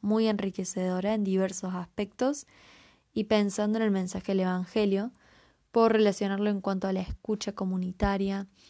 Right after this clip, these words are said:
a la acción para con el otro de manera desinteresada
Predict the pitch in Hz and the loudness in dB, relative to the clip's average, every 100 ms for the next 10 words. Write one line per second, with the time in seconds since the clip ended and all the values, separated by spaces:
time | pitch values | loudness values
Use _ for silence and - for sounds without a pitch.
0 | - - 208 202 190 190 - 214 214 214 | -20 -4 2 4 4 0 -2 -2 2 2
1 | 202 196 190 190 202 202 208 202 190 185 | 0 -2 -4 0 -2 -2 0 0 0 -2
2 | 196 202 202 190 185 185 190 185 - 208 | -2 -2 -4 -4 -6 -4 -4 -4 -4 -2
3 | 208 208 220 | 0 0 -4